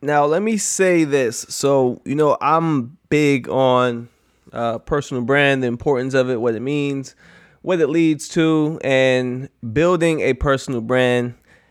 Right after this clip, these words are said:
You know, I don't want to go on that rant because everybody knows that it's, it's important. It's important as far as building a personal brand. That's how you get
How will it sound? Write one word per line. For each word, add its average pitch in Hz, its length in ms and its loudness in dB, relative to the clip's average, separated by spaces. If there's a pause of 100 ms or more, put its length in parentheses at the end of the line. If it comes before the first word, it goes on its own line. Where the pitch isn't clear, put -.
(140)
You - 120 -8
know, 123 320 0 (1400)
I 131 100 0
don't 160 360 0
want 160 160 2
to 147 40 0
go 147 120 2
on 151 100 4
that 135 140 4
rant 127 220 2
because 127 360 -4
everybody 156 420 0
knows 147 400 0
that 127 240 -2
it's, 131 140 -2
it's 127 340 -4
important. 127 580 -2
It's 131 240 -2
important 139 540 -2 (400)
as 113 140 -8
far 135 160 2
as 127 80 2
building 135 280 0
a 127 40 0
personal 127 320 0
brand. 123 240 2
That's 120 120 -2
how 151 60 2
you 135 120 2
get 135 260 0